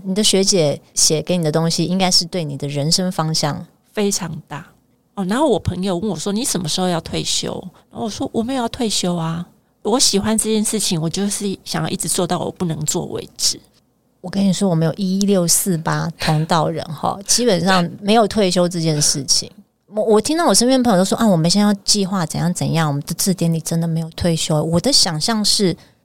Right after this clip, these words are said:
Speaker 1: 可能到一个年纪，我们没有办法用身体去做体力活的事情，但我们可以转换一个方式，
Speaker 2: 是。
Speaker 1: 用我们的头脑去做事情。
Speaker 2: 对。
Speaker 1: 嗯，我们没有办法忍受无聊的人生。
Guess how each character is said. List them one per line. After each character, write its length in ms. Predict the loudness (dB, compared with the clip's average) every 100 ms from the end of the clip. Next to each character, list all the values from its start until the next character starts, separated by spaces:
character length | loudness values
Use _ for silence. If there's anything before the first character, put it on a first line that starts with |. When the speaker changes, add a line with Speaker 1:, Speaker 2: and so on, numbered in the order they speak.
| _
Speaker 1:
可 200 | -4 0
能 160 | 2 4
到 200 | 4 2
一 40 |
个 100 | 2
年 300 | 0 0 0
纪， 340 | 2 2 0 -4
我 140 | -2
们 180 | 0 2
没 220 | 2 2
有 80 | 2
办 180 | 2 0
法 120 | 2
用 120 | 2
身 540 | 4 4 4 2 -2 -4
体 320 | -4 -4 -6
去 240 | -4 -2 0
做 220 | 0 -2
体 240 | -2 -2
力 100 | -2
活 260 | -2 0 2
的 40 |
事 220 | 2 2
情， 200 | -2 -4 -6
但 100 | -4
我 120 | -2
们 120 | -2 -2
可 180 | 0 0
以 180 | 0 -4 -2
转 180 | -2 0
换 220 | 2 2
一 80 | 2
个 80 |
方 340 | 0 -2 -2 0
式， 240 | 2 2
Speaker 2:
是。 160 | 0 -4
Speaker 1:
用 200 | -4 -2
我 60 | 0
们 80 |
的 80 | 0
头 400 | -2 0 2 4
脑 200 | 4 2
去 140 | -2 -4
做 220 | -2 0
事 200 | -2 0
情。 280 | -4 -4 -10
Speaker 2:
对。 480 | -10 -8 -8 -10 -4
Speaker 1:
嗯， 260 | 0 0 0
我 80 | 2
们 160 | 4 4
没 80 | 4
有 80 |
办 180 | 2 0
法 220 | 0 0
忍 160 | 0 0
受 160 | 0 -2
无 160 | -4
聊 200 | -4 -4
的 80 | -2
人 180 | -2 0
生。 240 | 0 0